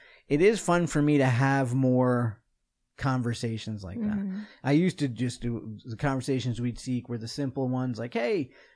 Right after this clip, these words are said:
Speaker 1: if you wanted to sit on this park bench with someone, who would it be? What would you talk
Speaker 2: Yeah.
Speaker 1: about?" That kind of stuff. And those are fun.
Speaker 2: Mm-hmm.
Speaker 1: Those are fun.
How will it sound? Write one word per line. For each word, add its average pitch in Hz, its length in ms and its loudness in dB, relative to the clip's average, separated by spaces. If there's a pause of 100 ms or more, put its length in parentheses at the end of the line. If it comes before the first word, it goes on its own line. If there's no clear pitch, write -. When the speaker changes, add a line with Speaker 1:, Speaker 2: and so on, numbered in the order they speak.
(120)
Speaker 1:
if 131 160 -10
you 160 120 0
wanted 143 220 0
to 131 80 -2
sit 135 200 -2
on 127 120 0
this 123 160 -4
park 131 300 -2
bench 165 260 -4
with 147 120 -2
someone, 147 380 0
who 110 260 0
would 107 160 -8
it 110 140 -8
be? 202 380 0
What 113 180 -2
would 110 100 -6
you 226 160 0
talk 147 220 2
Speaker 2:
Yeah. 147 60 -4
Speaker 1:
about?" 131 300 -2
That 127 180 -4
kind 139 200 -6
of 123 60 -8
stuff. 143 220 -4 (340)
And 233 120 2
those 254 200 6
are 202 80 4
fun. 151 440 0
Speaker 2:
Mm-hmm. 311 140 -4 (420)
Speaker 1:
Those 165 280 -4
are 139 60 0
fun. 123 400 -4